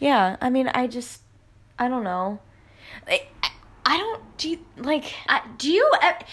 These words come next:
Speaker 2: do you, let me ask you a question. Do you ever read, have you ever read recently an inspirational quote you saw that someone posted and you actually felt moved by it?
Speaker 1: Moved enough to post it on my own?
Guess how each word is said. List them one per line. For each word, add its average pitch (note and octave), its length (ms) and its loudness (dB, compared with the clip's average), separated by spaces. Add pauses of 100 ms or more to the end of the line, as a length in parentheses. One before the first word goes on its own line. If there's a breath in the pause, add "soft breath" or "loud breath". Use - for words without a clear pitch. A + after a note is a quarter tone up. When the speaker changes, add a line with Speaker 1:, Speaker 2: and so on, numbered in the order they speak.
(180 loud breath)
Speaker 2:
do A3+ 160 -4
you, A4+ 400 -2 (100)
let D#4 120 -4
me F4 100 -4
ask D4 220 0
you A3+ 80 -4
a G3 40 -2
question. - 480 -8
Do B3 100 -8
you D#4+ 80 -6
ever F#4 340 0
read, C4 520 -4 (1300 loud breath)
have F4 300 6
you E4+ 120 4
ever C4 240 2
read G3 500 2 (640)
recently G3+ 680 -2 (300 loud breath)
an B3 100 0
inspirational C4+ 600 0
quote A3 440 2
you G3+ 140 -10
saw G#3 280 2
that G3+ 160 -8
someone G3+ 240 -6
posted G3+ 360 -4
and F#3+ 160 -2
you F#3+ 80 -2
actually F#3+ 320 0
felt F#3 240 -4
moved F#3 280 -8
by G3 200 0
it? G#3+ 180 -6 (1000)
Speaker 1:
Moved A3+ 300 0
enough G#3+ 440 0 (100)
to G#3 100 -10
post G#3 400 -4
it G#3+ 60 -6
on G#3+ 160 -2
my G3+ 180 -2
own? G3+ 400 -4